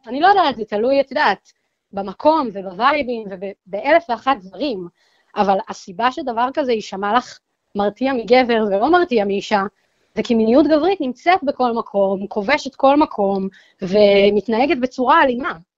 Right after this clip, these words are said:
שיכול להיות שאין לזה מקום במקום העבודה, אבל בהחלט יש לזה מקום בחיים. אין שום סיבה שלא תהיה לנו מיניות ושנפחד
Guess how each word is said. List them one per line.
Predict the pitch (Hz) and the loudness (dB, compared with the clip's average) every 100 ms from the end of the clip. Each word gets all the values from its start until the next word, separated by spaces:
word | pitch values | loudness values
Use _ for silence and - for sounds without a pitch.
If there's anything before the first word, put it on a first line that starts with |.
| _ _ _ | _ _ _
שיכול | - 214 202 349 494 | -8 -6 -2 2 2
להיות | 539 480 | 2 -2
שאין | - 359 370 | -4 -2 -2
לזה | 330 311 | -2 -6
מקום | 269 233 208 | -6 -6 -4
במקום | 202 - 196 190 | -6 -2 0 0
העבודה, | 185 180 165 151 _ _ _ _ 202 | -2 -2 -4 -8 _ _ _ _ -2
אבל | 190 190 190 180 - | 2 2 2 -2 -6
בהחלט | 196 - 294 359 | -10 -2 0 0
יש | 302 370 | -4 -4
לזה | 254 | -6
מקום | 196 254 285 | -6 -4 -4
בחיים. | 277 208 247 185 160 _ _ _ - | -2 -6 -6 -8 -12 _ _ _ 0
אין | 320 | 0
שום | 330 370 392 | 0 -4 -6
סיבה | - 302 302 | -4 -4 -2
שלא | 240 262 | -4 -4
תהיה | 269 262 | -2 -2
לנו | 269 262 | -2 -4
מיניות | 226 214 226 277 269 - | -4 -4 0 0 -2 -10
ושנפחד | 196 - 196 - - - | -6 -6 -6 -8 -6 0